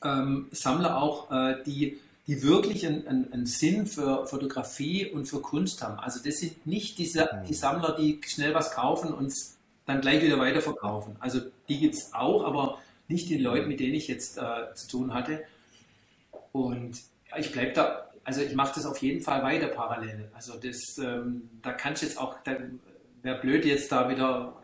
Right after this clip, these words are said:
Speaker 1: auszusteigen. Warum auch? Das, äh, ist ist eine tolle Geschichte.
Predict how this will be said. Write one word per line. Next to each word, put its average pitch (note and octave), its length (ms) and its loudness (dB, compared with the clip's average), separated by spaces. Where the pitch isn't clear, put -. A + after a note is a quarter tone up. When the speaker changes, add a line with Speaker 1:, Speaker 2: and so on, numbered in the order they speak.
Speaker 1:
auszusteigen. A2+ 720 -4
Warum A#2 260 -2
auch? A2+ 180 -4
Das, - 280 -6
äh, B2+ 120 -10
ist - 320 -14
ist C#3 160 -4
eine C3 80 0
tolle C#3+ 260 0
Geschichte. C#3+ 800 0